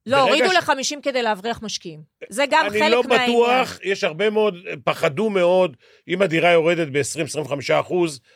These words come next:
Speaker 2: אז כבר הבנק מצלצל אליך, אומר לך, "בוא, בוא, בוא, מה קורה עם הכ-, עם ההחזרים שלך, עם הכסף שלך,
Speaker 1: כן,
Speaker 2: עם
Speaker 1: אתה
Speaker 2: ה-,
Speaker 1: יודע, זה משבר
Speaker 2: עם הביטחונות?"
Speaker 1: הסאב-פריים, הם כל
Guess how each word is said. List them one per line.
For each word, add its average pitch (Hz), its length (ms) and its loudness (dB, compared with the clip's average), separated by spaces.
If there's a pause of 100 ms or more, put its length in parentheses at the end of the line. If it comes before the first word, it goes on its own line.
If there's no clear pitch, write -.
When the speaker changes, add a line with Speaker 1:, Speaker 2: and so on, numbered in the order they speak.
(200)
Speaker 2:
אז 120 160 -4
כבר 139 200 0
הבנק 147 320 2
מצלצל 156 400 0
אליך, 156 220 2
אומר 139 200 2
לך, 135 100 -4 (100)
"בוא, 143 120 2
בוא, 139 180 -4
בוא, 143 280 0 (320)
מה 143 100 0
קורה 151 260 2
עם 139 120 0
הכ-, 127 180 -6
עם 131 180 -4 (680)
ההחזרים 127 380 -2
שלך, - 160 -6
עם 127 180 0
הכסף 135 260 -6
שלך, 135 100 -10
Speaker 1:
כן, 330 300 2
Speaker 2:
עם 285 80 -2
Speaker 1:
אתה 277 60 -2
Speaker 2:
ה-, 254 40 0
Speaker 1:
יודע, 294 240 2
זה 254 140 -2
משבר 262 300 -4
Speaker 2:
עם - 60 0
הביטחונות?" 247 500 2
Speaker 1:
הסאב-פריים, 262 400 2 (480)
הם 208 200 -4
כל 240 140 -2